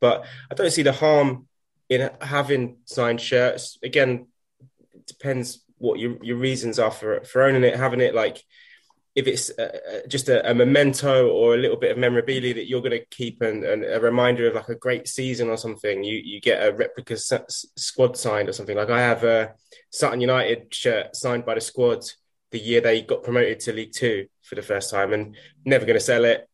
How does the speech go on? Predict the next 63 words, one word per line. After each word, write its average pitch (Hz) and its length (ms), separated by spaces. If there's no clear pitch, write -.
It's - 160
a 123 60
lo-, 120 240
lovely 120 220
little 113 160
keepsake - 480
for 107 80
me. 117 240
So, 110 260
uh, - 140
yeah, 120 180
that, 113 140
that, 101 140
I 131 40
don't, - 200
I - 40
think - 160
that's - 420
cool, 139 360
like, 127 260
uh, 123 100
something 123 260
to 117 80
have. 120 320
Like 104 120
you 120 60
said, 123 160
Scott, - 260
you 85 80
got 92 100
that 85 140
s-, - 260
that, - 260
uh, 107 380
framed 139 440
one. 101 300
But, 110 180
uh, - 40
yeah, 139 160
I 120 40
definitely 147 360
agree 135 220
with 127 80
him. 117 120
It - 120
doesn't 123 240
add 110 160
value 110 320
to 104 140
a 95 40
shirt, 110 380
but, - 240
yeah, 127 160
n-, 131 320
no, 135 180
no 131 160
harm 123 300
in 113 80
having 110 240
them, 98 160
I - 20
don't 101 220
think. 123 160